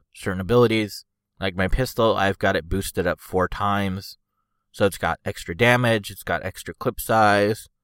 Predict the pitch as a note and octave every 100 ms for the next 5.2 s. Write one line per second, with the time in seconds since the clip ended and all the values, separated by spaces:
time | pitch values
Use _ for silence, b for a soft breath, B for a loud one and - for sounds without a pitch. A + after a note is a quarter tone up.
0 | _ _ - F#2 F2+ G2 - - F#2 F2+
1 | F2 _ _ - G#2+ G2 F2 E2+ - -
2 | A#2+ B2+ - G#2 G#2 G#2+ - - F#2 E2+
3 | E2 - - G2+ F#2+ F#2+ F2 F2 F2 E2+
4 | F2+ F2 E2+ E2+ G2 F2+ F2 E2+ G2 F#2
5 | E2+ F2